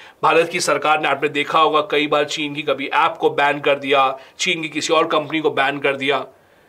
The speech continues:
तो चीन का पैसा अगर भारत चीन से ही होकर के आएगा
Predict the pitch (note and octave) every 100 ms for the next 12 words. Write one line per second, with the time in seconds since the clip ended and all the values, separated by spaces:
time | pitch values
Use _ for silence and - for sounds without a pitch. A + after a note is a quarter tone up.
0 | _ - A#3+ - A#3 B3+ E4 E4 C4+ E3+
1 | D3 - A3 F#3 D3 G#3+ - - - D3
2 | F#3+ - F3 F3 F3 - E3+ A#3+ A#3 D#3+
3 | B2+ A#2 A2 G#2+ E2+ E2 E3+ A#3